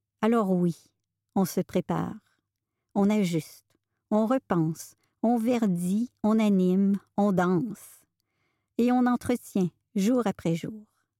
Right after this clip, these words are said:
Je vous invite à venir vivre cette vingtième piétonisation avec nous, à venir marcher, vous asseoir, découvrir, célébrer, danser, et surtout,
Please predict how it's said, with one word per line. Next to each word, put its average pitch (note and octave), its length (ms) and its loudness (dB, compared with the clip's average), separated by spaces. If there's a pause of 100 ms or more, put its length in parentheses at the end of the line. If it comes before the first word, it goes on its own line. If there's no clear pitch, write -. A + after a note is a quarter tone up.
(560)
Je A3 100 2
vous B3 240 0
invite C#4 320 0
à A#3+ 80 2
venir G#3+ 340 2
vivre A#3+ 460 0
cette G3 300 -4
vingtième G#3+ 600 0
piétonisation F#3+ 840 0
avec G#3 320 0
nous, F3 160 2 (640)
à G#3 80 2
venir B3 320 2
marcher, G#3 580 -2 (320)
vous A#3 260 0
asseoir, E3+ 600 -2
découvrir, F#3 1000 -2
célébrer, B3+ 760 0
danser, G3+ 600 -2 (840)
et A3 100 2
surtout, - 460 -4